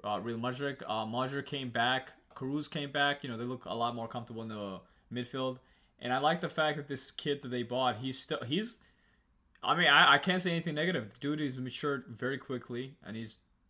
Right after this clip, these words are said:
doing pretty great. Hazard is still trying to get back in zone. Rodriguez, one of the runs he had on the side where he crossed that ball to,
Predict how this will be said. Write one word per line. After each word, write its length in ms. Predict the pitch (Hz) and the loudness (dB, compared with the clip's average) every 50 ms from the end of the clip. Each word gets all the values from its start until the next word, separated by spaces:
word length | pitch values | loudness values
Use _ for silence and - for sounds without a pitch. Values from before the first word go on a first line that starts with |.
| _ _ - | _ _ -8
doing 200 | 135 147 151 147 | -8 -6 -6 -4
pretty 200 | 151 147 135 127 | -2 -2 -2 -2
great. 400 | - 131 151 147 104 - - _ _ - - | 0 0 0 0 0 -4 -6 _ _ 2 6
Hazard 340 | 151 156 156 180 170 160 147 | 6 6 8 8 8 6 6
is 80 | 143 | 4
still 220 | - - 160 151 - | 0 0 0 0 2
trying 180 | - 151 143 | 2 0 0
to 60 | 139 | 2
get 120 | 131 139 127 | 0 -2 0
back 220 | 131 127 120 - | 2 0 0 0
in 100 | 135 123 | -4 -6
zone. 400 | 113 117 123 120 123 123 120 120 - | -4 -4 -4 -2 -2 -4 -6 -10 -4
Rodriguez, 800 | - 127 127 131 131 131 151 165 175 160 139 127 120 113 - - | 2 2 2 2 2 0 0 0 2 2 2 0 0 -2 -6 -10
one 180 | 123 131 151 175 | -6 -2 0 0
of 80 | 175 | 2
the 100 | 165 147 | 2 2
runs 280 | 135 143 147 143 - - | 0 0 -2 -2 -2 -2
he 160 | 127 120 113 | -2 -2 0
had 240 | 113 123 131 131 127 | 2 2 4 4 2
on 160 | 123 117 110 | 0 -2 -4
the 80 | 107 - | -6 -6
side 480 | - 123 120 123 123 117 110 107 101 | -2 0 2 2 2 2 0 0 -4
where 140 | 107 104 107 | -4 -4 -4
he 120 | 110 110 | -4 -6
crossed 300 | 110 - 131 120 117 - | -6 -4 -4 -4 -2 -2
that 180 | - 110 107 104 | -4 -4 -4 -4
ball 260 | - 107 110 110 107 | -4 -4 -2 -2 -4
to, 480 | 104 - - 110 101 101 95 90 87 | -6 -8 -10 -8 -8 -6 -8 -8 -10